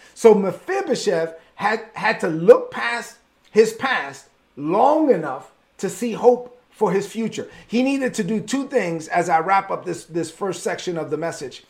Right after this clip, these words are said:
Mephibosheth needed to recognize the authority of King David and receive the blessing from the throne. Listen, you gotta have a, a, a mindset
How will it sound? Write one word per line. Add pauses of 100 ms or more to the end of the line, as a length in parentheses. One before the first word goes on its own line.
(420)
Mephibosheth
needed
to (240)
recognize (440)
the
authority
of
King
David (560)
and
receive
the
blessing
from
the
throne. (340)
Listen,
you
gotta
have
a,
a, (120)
a
mindset